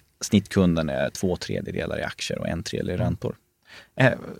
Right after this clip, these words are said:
Speaker 2: jag kan ibland tycka att det är egentligen lite högt.
Speaker 1: Mm.
Speaker 2: Vad är, vad är,
Speaker 1: Det
Speaker 2: är din spontana tanke?
Speaker 1: Jag kan också...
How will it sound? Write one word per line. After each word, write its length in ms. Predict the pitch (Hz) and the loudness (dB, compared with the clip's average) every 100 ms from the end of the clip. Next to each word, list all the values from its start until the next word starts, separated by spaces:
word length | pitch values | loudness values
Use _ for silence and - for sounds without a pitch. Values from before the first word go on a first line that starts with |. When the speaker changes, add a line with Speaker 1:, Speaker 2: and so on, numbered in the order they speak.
| - _ _ _ _ - | -18 _ _ _ _ 0
Speaker 2:
jag 340 | 160 202 143 | 8 10 10
kan 100 | 156 | 8
ibland 260 | 175 202 156 | 6 6 2
tycka 220 | 170 - | -2 -4
att 80 | 139 | 0
det 60 | |
är 160 | 139 135 | 0 0
egentligen 680 | - 143 175 165 104 - 120 | 0 2 6 6 4 0 0
lite 220 | 143 - | 0 0
högt. 320 | 139 - - - - _ _ - | 0 0 -4 -20 -20 _ _ 2
Speaker 1:
Mm. 280 | 127 135 180 _ - | 4 6 4 _ 0
Speaker 2:
Vad 340 | 139 139 139 | 4 6 8
är, 140 | 139 139 | 6 6
vad 140 | 143 | 6
är, 40 | 143 | 6
Speaker 1:
Det 80 | |
Speaker 2:
är 200 | - 147 | 6 4
din 260 | 139 139 113 | 4 2 0
spontana 560 | - 135 135 127 113 117 | 0 0 4 4 4 0
tanke? 500 | - 120 113 - 117 | 0 -2 0 -6 -2
Speaker 1:
Jag 480 | - 120 127 151 151 - | 4 6 6 4 -2 -6
kan 240 | - 135 131 | 2 4 6
också... 680 | 107 - - 110 104 104 | 2 0 2 4 4 0